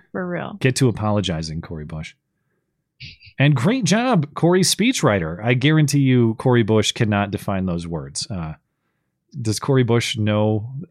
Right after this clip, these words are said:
Speaker 2: Insurrectionist, she probably can because of its context, its news context. But nihilism, you think Cori Bush? I don't think so. I think that was put in there.
Speaker 1: Nihilism? I, God, I hope so.
Speaker 2: I don't think so.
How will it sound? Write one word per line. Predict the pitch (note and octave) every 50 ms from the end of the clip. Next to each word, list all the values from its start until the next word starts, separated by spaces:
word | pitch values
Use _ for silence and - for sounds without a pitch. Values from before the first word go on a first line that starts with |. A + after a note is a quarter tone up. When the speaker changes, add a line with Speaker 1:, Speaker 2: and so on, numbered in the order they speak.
| - -
Speaker 2:
Insurrectionist, | A3+ C4 G#3+ - G3+ E3+ D3+ C3+ B2+ - - A2 F#2+ -
she | - G#2
probably | F2 - F#2+ F2+ D#2 E2+
can | E2 - D2 C#2
because | D2 F2 - A#2 G2+ G2+
of | F2+
its | F#2 E2 -
context, | - E2 D2+ - - - D2+ - - - - B2
its | G2+ F#2 - -
news | G2 F2+ E2+ -
context. | - - - - - - -
But | A#2+ A2+
nihilism, | A2+ A#2 A#2+ D3 F3+ G#3 A3 A#3+ G#3 G#3+ C4 B3 A3+
you | E3 C#3+
think | G#3 F#3 -
Cori | - E3+ F3 E3
Bush? | C#3 C3 D3 D#3 C3+ - - _ _ _ _ _ _ _ _ _ _ _ _ _ _ _ _ _ _ _ _ _ _ _ _ _ -
I | A#2+
don't | B2+ A#2 G2+
think | F#2+ F2+ E2+
so. | - - F#2+ A2 A2 - _ _ _ -
I | -
think | A2 C3 A2+ G#2+
that | G#2+ F#2
was | F#2+ F#2 -
put | -
in | F#3+ G3+
there. | G#3+
Speaker 1:
Nihilism? | G#3+ B3+ D4 D#4+ F4 E4+ F4+ F#4 F4 C#4+
I, | A#3 A#3+
God, | E3+ - - F3 E3+ F3 F3
I | D#3 C#3+
hope | C3+ - C#3+ D3 - -
so. | - - A#2 - C3+ D#3+ E3 -
Speaker 2:
I | G2+ A#2
don't | C3 C#3+ B2+
think | A2 G#2 G#2+ G#2+
so. | - - B2+ -